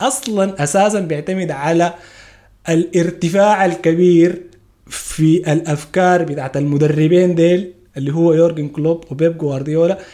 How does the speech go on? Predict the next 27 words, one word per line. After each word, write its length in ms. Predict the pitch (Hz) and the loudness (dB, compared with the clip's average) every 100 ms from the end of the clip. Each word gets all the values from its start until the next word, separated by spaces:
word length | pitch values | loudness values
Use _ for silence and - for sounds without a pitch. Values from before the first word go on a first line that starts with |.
| - | -8
لأنه 260 | 247 190 214 | -2 0 2
الناس 280 | 190 196 196 | 2 2 2
ديل 220 | 202 190 | -2 -2
بدوا 400 | 165 214 175 208 - _ _ _ - | 0 0 0 -6 -8 _ _ _ -6
يعيشوا 560 | 147 151 185 185 165 151 | -2 2 2 2 -2 -6
حالة 400 | - 170 175 156 | -2 0 0 -2
بتاعت 420 | - 131 131 139 | -6 -10 -10 -6
منافسة 400 | 147 165 165 151 | -4 -4 -6 -8
بيناتهم. 500 | 135 135 143 143 127 _ _ _ _ _ _ _ _ _ _ _ | -8 -10 -10 -10 -14 _ _ _ _ _ _ _ _ _ _ _
ما 300 | 143 143 175 | -4 0 2
تظل 360 | 214 196 175 190 | 2 0 0 -2
حبيس 500 | - 151 151 165 151 | -2 -4 0 0 0
أفكارك 440 | 139 - 175 170 | -4 0 0 2
بتاعت 320 | 151 143 135 135 | -2 -6 -6 -4
الموسم 400 | 151 165 170 127 | -2 -2 -2 -6
اللي 100 | 123 | -10
فات. 240 | - 123 - _ _ _ _ _ | -12 -12 -16 _ _ _ _ _
إذا 260 | 143 143 143 | -2 0 2
ظليت 420 | 143 156 165 196 | 2 4 4 2
حبيس 320 | - 147 147 | 0 -4 -2
أفكارك 340 | 147 - 175 170 | -4 0 0 0
بتاعت 260 | 147 135 | -2 -4
الموسم 300 | 143 156 170 | -4 -4 -2
اللي 140 | 156 139 | -4 -2
فات، 240 | 180 180 | -2 0
تأكد 500 | 175 196 - 190 185 | -2 -4 -4 -6 -4
تمامًا 480 | 160 165 185 170 151 | -4 -2 0 0 -2